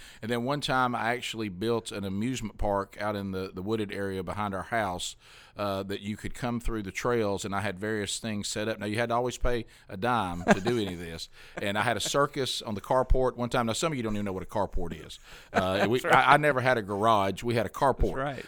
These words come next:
Speaker 1: Uh, that meant there was a, a con-, there was a concrete slab, and you parked your car on it, and it had a little, a little covering over the top of it. And I,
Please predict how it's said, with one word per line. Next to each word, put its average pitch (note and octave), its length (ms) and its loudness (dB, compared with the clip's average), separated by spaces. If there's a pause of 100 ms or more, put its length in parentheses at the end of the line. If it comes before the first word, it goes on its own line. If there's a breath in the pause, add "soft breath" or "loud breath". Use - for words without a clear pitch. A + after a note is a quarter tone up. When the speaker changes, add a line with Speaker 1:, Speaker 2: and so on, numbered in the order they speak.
(140)
Speaker 1:
Uh, G2+ 100 2
that A2+ 160 0
meant A2+ 180 0
there A2+ 120 0
was G#2 180 -2
a, G2+ 120 -4
a F#2+ 140 -8
con-, A2+ 240 -4
there A2+ 100 0
was G2 80 -2
a F#2+ 40 -10
concrete C3 460 0
slab, C#3 500 4 (260 loud breath)
and G2 140 -6
you F#2+ 60 -4
parked B2 300 6
your - 60 -20
car B2+ 220 6
on A#2+ 120 0
it, A#2 40 -6
and A2+ 80 -6
it G2+ 40 -2
had A#2 120 0
a A2+ 60 -2
little, A#2 240 0
a A2+ 40 -6
little A2+ 200 0
covering B2+ 400 0
over A#2+ 120 -2
the A2+ 60 -6
top B2 300 0
of A#2+ 120 0
it. G#2 100 -2
And A2 80 -2
I, A2+ 120 2